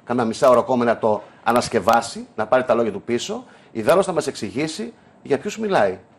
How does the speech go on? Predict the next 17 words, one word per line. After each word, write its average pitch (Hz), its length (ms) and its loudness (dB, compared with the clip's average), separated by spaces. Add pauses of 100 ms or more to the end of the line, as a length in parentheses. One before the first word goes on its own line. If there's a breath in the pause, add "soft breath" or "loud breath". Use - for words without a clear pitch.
Να 117 120 0
μας 110 140 2
δείξει 165 240 -10
το, 123 100 0
τους - 220 -10
ανθρώπους 175 500 -4 (220 soft breath)
που - 60 -20
φωτογράφησε 165 500 -2
εκείνος 101 320 -6
ο, 98 360 -10
ο 107 100 -10
νόμος. 98 420 -10 (680)
Είναι 131 120 0
μια 156 300 2
πολύ 165 180 2
βαριά 165 280 2
κατηγορία 107 680 -2